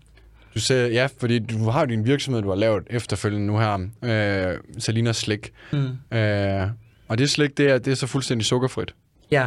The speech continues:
Speaker 2: eller uden tilsat sukker.
Speaker 1: Uden tilsat sukker. Og hvad, det, hvad består det så af, slikket?
Speaker 2: Det er fordi, du, du kan, når du baserer,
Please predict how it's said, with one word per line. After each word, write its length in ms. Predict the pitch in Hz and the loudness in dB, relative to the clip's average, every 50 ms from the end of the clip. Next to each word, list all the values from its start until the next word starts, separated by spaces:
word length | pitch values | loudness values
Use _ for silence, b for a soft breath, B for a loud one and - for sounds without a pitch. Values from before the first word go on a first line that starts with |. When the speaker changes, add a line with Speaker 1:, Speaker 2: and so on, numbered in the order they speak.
| - - | 0 0
Speaker 2:
eller 140 | 123 123 | 0 0
uden 220 | - 131 135 135 143 | 0 2 0 0 0
tilsat 280 | 139 139 120 131 120 | 0 0 0 0 -2
sukker. 340 | 113 - 104 101 107 107 110 107 - - _ _ _ _ | -2 -4 -4 -2 -2 -2 -4 -6 -8 -14 _ _ _ _
Speaker 1:
Uden 160 | - 151 156 147 | 0 0 2 2
tilsat 320 | 143 131 120 117 120 107 | 2 2 2 2 0 0
sukker. 340 | - 120 113 113 120 120 123 117 - - - _ _ - | 2 2 2 2 2 0 -2 -4 -8 -14 -20 _ _ 0
Og 60 | 117 | 0
hvad, 120 | 123 123 | 2 2
det, 120 | 120 110 113 | 2 0 0
hvad 160 | 120 131 127 | 0 0 0
består 300 | 120 117 107 139 127 104 | 0 0 0 2 2 2
det 120 | 90 92 95 | 0 0 0
så 80 | 107 104 | 0 2
af, 140 | 104 101 | 0 0
slikket? 280 | 98 - 107 107 107 104 | 0 -2 -2 0 0 0
Speaker 2:
Det 60 | 101 | 2
er 40 | 160 | 2
fordi, 180 | 175 165 170 160 | 2 2 2 0
du, 200 | 156 151 147 - - - | 0 -2 -4 -4 -6 -6
du 60 | 151 139 | -6 -4
kan, 160 | 143 151 - | -2 -2 0
når 100 | 143 143 | 0 0
du 100 | 135 143 | 0 -2
baserer, 640 | 143 - 131 - - 180 160 156 160 151 143 139 | -4 -4 -6 -2 0 2 2 2 2 0 0 -2